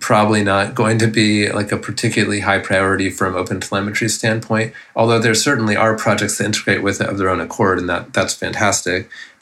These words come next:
Um, similarly, there's not a, a total focus, but there's more focus on getting the tracing part right first. And the metrics and logging are happening in parallel, but it's not that they're, they're not a priority, but I think that they're,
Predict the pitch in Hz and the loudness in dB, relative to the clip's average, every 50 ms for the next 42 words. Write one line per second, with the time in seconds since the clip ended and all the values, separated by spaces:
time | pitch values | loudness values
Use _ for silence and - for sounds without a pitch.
0 | - - - 101 101 101 - - 135 123 120 117 107 104 101 101 95 92 90 - | -8 -2 0 0 2 0 0 2 2 4 4 4 4 4 4 4 4 2 0 -4
1 | - - - - _ - 113 110 107 104 - - - _ _ _ - - - - | -10 -20 -20 -16 _ 0 2 4 4 4 2 0 -6 _ _ _ -10 -6 -6 -2
2 | - - 165 156 147 - - - 113 101 95 92 - - - 113 107 107 107 - | 0 2 2 4 2 2 2 2 2 2 2 0 -2 -2 0 0 0 0 -2 -6
3 | - - - 147 139 123 110 110 - 107 - - 107 - - - 110 - 110 104 | -6 0 2 4 4 4 2 4 2 2 2 2 0 0 0 0 0 2 2 2
4 | 107 123 123 131 131 127 127 - 110 110 107 - 107 95 92 - - - - - | 2 2 2 4 2 2 2 2 2 2 4 2 2 2 2 0 -4 -6 -10 -18
5 | - - - 107 110 107 110 110 110 104 95 - - - 113 107 104 - - 107 | -16 -6 -2 0 2 4 4 4 4 2 2 0 0 2 2 4 2 2 2 0
6 | 101 - - 98 92 90 90 - - - 104 92 90 90 87 - - - - 110 | -2 0 0 0 0 0 -2 -6 -6 -2 0 0 0 0 -4 -8 -12 -2 0 0
7 | 113 131 127 - - - - - - - - - 98 98 95 95 90 - - 110 | 2 2 0 -2 -2 -6 -14 -20 -20 -16 -6 -2 -2 0 0 -2 -4 -4 -2 2
8 | 113 113 113 117 - 113 107 - - 110 101 98 92 92 95 90 98 92 90 90 | 2 2 2 2 2 2 2 2 0 0 0 2 4 4 4 2 2 0 -2 -2
9 | 90 - 92 90 98 101 87 - - 95 90 87 87 87 - - - 101 98 98 | 0 0 0 0 2 0 0 0 -2 -4 -4 -4 -6 -8 -8 -2 0 2 2 4
10 | 101 98 98 98 95 92 87 80 - - - - - - - - 104 - - 127 | 4 4 4 2 2 0 -2 -2 -2 -8 -18 -20 -20 -18 -8 -4 -4 0 2 2
11 | 117 104 117 107 - 104 95 92 87 - - - - _ _ _ _ - - 117 | 4 4 2 2 4 2 4 4 2 0 -4 -12 -20 _ _ _ _ -10 -2 0
12 | 104 101 98 95 92 92 90 - - 98 90 90 90 90 85 87 82 82 90 87 | 2 2 4 4 2 2 0 0 0 0 2 2 2 2 2 0 0 0 -2 -2
13 | - - 101 90 - - 92 - - 95 - 90 101 101 - 101 92 90 87 82 | 0 0 -2 -2 0 -2 -4 0 -2 -2 -2 -2 -8 -6 0 0 2 2 2 0
14 | 82 85 | -2 -4